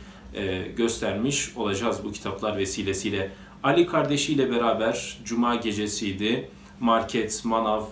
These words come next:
eve gelen misafirler, e, cömertlik paylaşmakla olurmuş ve alaycı çocuk. Fark ettiyseniz değerli dostlar, yani böyle her biri, e,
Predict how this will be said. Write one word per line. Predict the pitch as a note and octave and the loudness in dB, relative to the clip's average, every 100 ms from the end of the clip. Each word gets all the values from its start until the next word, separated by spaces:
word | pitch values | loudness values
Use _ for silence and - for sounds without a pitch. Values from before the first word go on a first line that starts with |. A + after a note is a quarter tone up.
| - - | -10 -4
eve | A2+ A#2 | 0 2
gelen | A2+ A2 A2 | 2 0 -2
misafirler, | G#2+ - G#2+ G2+ A2+ G2+ G#2+ G#2+ - - - - - | -2 -2 0 0 -2 0 0 0 -6 -16 -20 -20 -10
e, | A2+ G#2 G2+ | -4 -2 0
cömertlik | B2 A#2+ B2+ B2+ D3+ - | 2 2 2 -2 -6 -2
paylaşmakla | B2+ B2 B2 - C3+ C3+ B2 G#2 - - | 0 0 -2 0 -2 0 0 -2 -4 -8
olurmuş | A2 G#2 G#2 A#2 C#3+ - | -4 -2 -2 -2 -2 -2
ve | A2+ A#2+ C3 - - | -2 0 -2 -6 -8
alaycı | G#2+ G2+ F#2+ G2+ | -4 -2 -2 -2
çocuk. | - F#2 F#2+ - - - - - - | -4 -4 -4 -10 -16 -20 -20 -20 -12
Fark | - D#3 - - | -6 -6 -6 -4
ettiyseniz | D#3+ E3+ G3 F3 C3+ A2+ | -4 -4 -2 0 0 0
değerli | A#2 B2 C3+ | 0 0 0
dostlar, | B2 - G#2+ | 0 0 -2
yani | A#2 A#2 A#2 | 0 0 0
böyle | B2 B2+ B2 | 0 0 0
her | C3 C3+ B2+ | -2 -2 0
biri, | B2 B2 - B2 | 0 -2 -2 -4
e, | G#2+ G#2 | 0 0